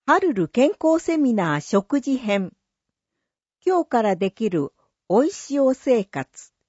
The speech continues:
減塩。時、六月二十九日木曜、午前十時から十一時半。ところ、健康センターハルル、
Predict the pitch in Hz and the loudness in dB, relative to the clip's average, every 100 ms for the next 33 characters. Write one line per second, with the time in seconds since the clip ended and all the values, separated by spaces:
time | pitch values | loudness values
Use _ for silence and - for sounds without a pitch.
0 | _ _ _ - 147 196 233 254 240 226 | _ _ _ -16 -2 0 0 0 -2 -2
1 | 202 175 - _ _ _ _ _ _ _ | -4 -6 -14 _ _ _ _ _ _ _
2 | _ _ _ _ _ _ - 208 - 277 | _ _ _ _ _ _ -4 -4 -4 -10
3 | - _ _ _ _ - 165 - 294 294 | -10 _ _ _ _ -6 -2 -2 0 0
4 | 277 - 254 254 302 302 247 180 - 247 | -2 -2 -2 0 0 -2 -4 -4 -2 -2
5 | 214 - 156 160 - 196 196 143 - _ | -2 -6 -6 -4 -6 -6 -4 -4 -8 _
6 | _ _ _ - 175 311 302 254 180 - | _ _ _ -6 0 0 2 -2 -2 -4
7 | 269 247 185 - 147 143 - 143 - 233 | -4 -4 -8 -8 -4 -4 -6 -12 -6 -2
8 | 277 262 - 202 202 190 180 143 - _ | -2 -4 -10 -8 -6 -4 -4 -6 -10 _
9 | _ _ _ _ _ _ _ _ _ _ | _ _ _ _ _ _ _ _ _ _
10 | 220 220 262 254 240 _ _ _ _ _ | -6 -2 0 0 -4 _ _ _ _ _
11 | - 320 - 320 320 - 294 277 - 143 | -2 -2 -2 -2 -2 -2 -4 -4 -4 -6
12 | 135 139 220 233 190 131 117 | -6 -6 -4 -4 -6 -10 -14